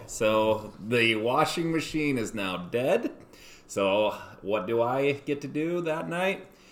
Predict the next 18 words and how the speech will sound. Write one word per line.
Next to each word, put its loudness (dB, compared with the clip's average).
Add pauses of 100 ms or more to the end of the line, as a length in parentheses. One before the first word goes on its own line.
(140)
Shop -4
back 0
out 0
the -4
water 0
out 2
of 2
the 0
washing 0
machine, -2
wring 0
the -2
clothes 2
out, 2
shop -2
vac -2
it -2
again, -2